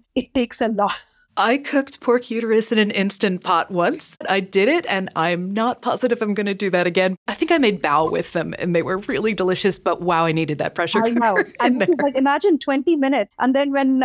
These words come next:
Speaker 1: Ted says use a little or a lot, and then when people embrace it and give you, like, pork uterus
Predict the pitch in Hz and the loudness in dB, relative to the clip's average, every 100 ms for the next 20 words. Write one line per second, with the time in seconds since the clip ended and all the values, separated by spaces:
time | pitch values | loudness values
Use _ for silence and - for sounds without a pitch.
0 | - 262 247 - 247 262 233 247 262 220 | 0 0 0 0 0 0 0 0 0 0
1 | 240 220 233 277 254 247 214 214 226 254 | 0 2 2 2 2 2 2 2 0 0
2 | 233 233 233 233 226 240 262 247 220 196 | 0 0 -2 -2 -2 -2 -4 -4 -4 0
3 | 208 247 269 262 240 233 220 220 233 226 | -2 -2 -2 -2 0 -2 -2 0 2 2
4 | 240 - - - 208 208 208 - 226 240 | 0 -6 -20 -8 0 0 0 -2 0 0
5 | - 220 226 240 233 - | 0 -2 0 -2 -2 -4